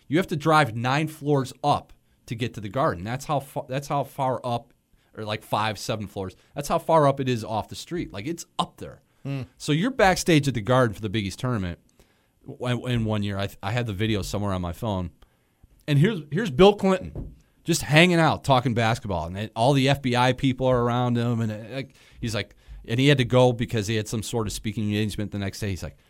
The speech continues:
Speaker 1: "Man, I wanna stay, I wanna stay for the second half. Like, this is gonna be a great game. This is a great game right there." Like, see, uh, Mister Pre-, everybody's waving to him, taking selfies. He goes to the bathroom. The Secret Service has to go to the bathroom for, like, uh, they clear the bathroom out 'cause this, 'cause the,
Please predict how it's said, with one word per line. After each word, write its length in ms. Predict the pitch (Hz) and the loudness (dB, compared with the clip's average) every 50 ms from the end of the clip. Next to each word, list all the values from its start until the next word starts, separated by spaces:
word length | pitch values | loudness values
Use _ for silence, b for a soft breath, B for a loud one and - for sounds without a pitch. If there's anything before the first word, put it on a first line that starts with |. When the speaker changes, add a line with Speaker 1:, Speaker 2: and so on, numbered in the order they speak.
| _ _ - | _ _ -2
Speaker 1:
"Man, 200 | 127 147 135 107 | 2 2 4 4
I 60 | 117 | 4
wanna 120 | 165 185 170 | 2 2 2
stay, 300 | - - 160 147 143 - | 2 2 2 2 2 2
I 40 | - | 2
wanna 120 | 226 254 - | 4 4 4
stay 180 | - 165 147 139 | 4 4 2 2
for 100 | 139 123 | 2 -2
the 60 | 117 | -2
second 260 | - - 123 117 113 | -2 -2 -2 0 0
half. 160 | 117 117 110 | 0 0 0
Like, 220 | 110 107 - - - | -2 -4 -6 -8 -10
this 120 | 190 240 | -6 -6
is 40 | - | -2
gonna 80 | 208 165 | 2 4
be 80 | 139 | 4
a 60 | 113 95 | 4 4
great 240 | 139 131 131 131 | 2 2 2 2
game. 320 | - 139 175 190 92 78 - - _ _ _ - | 0 0 0 0 -2 -6 -10 -18 _ _ _ -6
This 160 | 214 214 - | -6 -2 0
is 80 | 151 127 | -2 0
a 20 | |
great 220 | - 143 131 123 - | 2 4 2 4 4
game 260 | 147 165 196 190 139 | 2 2 2 2 2
right 220 | 113 101 90 - | 0 0 -2 -4
there." 240 | - 101 90 82 - _ _ _ - | -6 -8 -8 -8 -10 _ _ _ -6
Like, 180 | 117 113 - - _ - | -4 -4 -4 -6 _ -8
see, 240 | - - 180 202 | 2 6 6 6
uh, 320 | 190 190 - 147 151 156 160 | 6 4 -2 0 0 0 0
Mister 240 | 175 185 180 - 170 | 0 -2 -4 -4 -2
Pre-, 140 | 160 147 | 0 2
everybody's 400 | 139 143 139 139 143 135 117 - | 2 2 4 4 4 2 2 0
waving 420 | 101 101 120 139 147 156 160 156 - | -4 -2 0 2 2 4 2 0 0
to 180 | - 160 156 156 | 2 2 4 4
him, 120 | 156 147 143 b b b b | 4 2 -2 b b b b
taking 300 | - 135 139 135 135 113 | 2 2 2 2 0 -4
selfies. 720 | - - 143 143 143 139 143 151 143 139 139 139 139 - - _ _ _ _ _ _ _ _ _ _ _ | 0 4 6 6 6 6 6 6 8 8 8 6 4 2 -8 _ _ _ _ _ _ _ _ _ _ _
He 140 | - 139 131 | -8 -6 0
goes 200 | 151 160 160 143 | 2 4 4 4
to 60 | 151 | 2
the 60 | 139 131 | 0 2
bathroom. 500 | 139 135 147 165 170 - 151 135 131 123 | 4 6 6 6 4 2 -2 -2 0 -2
The 80 | 113 - | -4 -6
Secret 300 | - - 127 - 113 - | -6 -6 -6 -6 -6 -8
Service 300 | - 127 120 113 104 - | -4 -4 -2 -2 -4 -6
has 120 | 123 98 - | -6 -8 -8
to 60 | - | -6
go 60 | 110 101 | -8 -6
to 60 | 98 | -6
the 60 | 92 | -6
bathroom 360 | 95 98 95 92 - - 73 | -6 -6 -6 -6 -8 -10 -12
for, 200 | 71 - 98 92 - | -10 -10 -10 -10 -10
like, 240 | 90 85 78 - - 101 | -10 -12 -14 -14 -18 -18
uh, 60 | 90 82 _ _ _ | -18 -18 _ _ _
they 140 | 113 120 117 | 0 0 0
clear 280 | 120 - 151 170 185 175 | 0 4 4 6 6 6
the 80 | 165 | 6
bathroom 440 | 143 156 175 185 180 - 147 110 104 | 6 8 6 6 6 4 -2 -2 -2
out 240 | 98 98 110 - _ _ _ _ _ _ _ _ - | -2 -2 -2 -4 _ _ _ _ _ _ _ _ -2
'cause 160 | 147 135 123 | -2 -2 -2
this, 160 | 143 139 - - | -2 -6 -6 -8
'cause 280 | - - 139 135 117 | -4 0 0 0 2
the, 140 | 135 131 | 0 -2